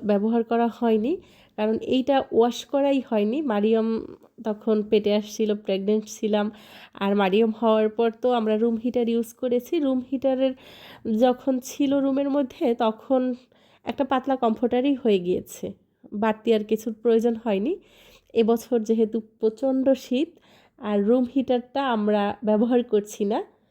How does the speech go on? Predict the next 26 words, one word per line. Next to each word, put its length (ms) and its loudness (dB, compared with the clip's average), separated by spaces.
গত 240 2
দুই 280 2
বছর 380 0
রুম 240 0
হিটার 320 0
ব্যবহার 440 2
করে 300 2
আমাদের 460 2
প্রায় 360 2
তেরো 220 4
চোদ্দ 340 0
হাজার 360 2
টাকা 200 -2
কারেন্ট 440 0
বিল 240 4
দিতে 240 2
হয়েছে। 520 0
তো 120 4
যার 280 2
কারণে 320 0
ভাবলাম 480 0
যে 120 -2
একটু 260 -6
শীতটাও 500 -2
এনজয় 380 2
করি। 240 -2